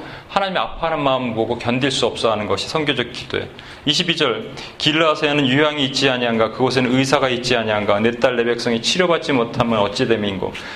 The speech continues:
길르앗이라는 것은요, 어, 사십팔 개 도성 중에서 여섯 개의 도피성이라는 것 중에 하나입니다.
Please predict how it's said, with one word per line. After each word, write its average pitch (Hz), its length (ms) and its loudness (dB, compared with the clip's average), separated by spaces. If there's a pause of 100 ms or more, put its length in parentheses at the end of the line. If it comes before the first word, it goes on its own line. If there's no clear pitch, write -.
(160)
길르앗이라는 143 640 2
것은요, 139 500 2 (320)
어, 113 540 2
사십팔 135 560 0
개 156 100 2
도성 131 400 2
중에서 117 280 2
여섯 110 360 0
개의 143 560 2
도피성이라는 143 760 2
것 120 120 0
중에 120 160 2
하나입니다. 127 540 0